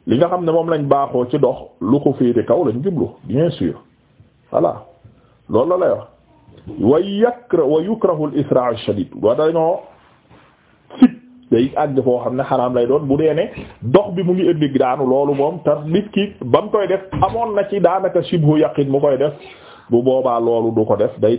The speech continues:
te dañ koy xaaye bu boobaa kon dañ di sit al isra'u shadid gaawe gi nga xamante ne nii gu tar la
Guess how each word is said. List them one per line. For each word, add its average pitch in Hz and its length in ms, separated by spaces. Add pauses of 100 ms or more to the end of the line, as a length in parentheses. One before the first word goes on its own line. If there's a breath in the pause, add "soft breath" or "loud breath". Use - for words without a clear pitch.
te 131 120
dañ 127 160
koy 110 200
xaaye 160 420
bu 131 100
boobaa 101 360 (560 soft breath)
kon 156 220
dañ 160 180
di 160 140
sit 147 200
al 143 200
isra'u 139 480 (100)
shadid 143 380 (260)
gaawe 135 380
gi 123 100
nga 143 160
xamante 127 380
ne 120 100
nii 123 180
gu 123 160
tar 123 200
la 80 120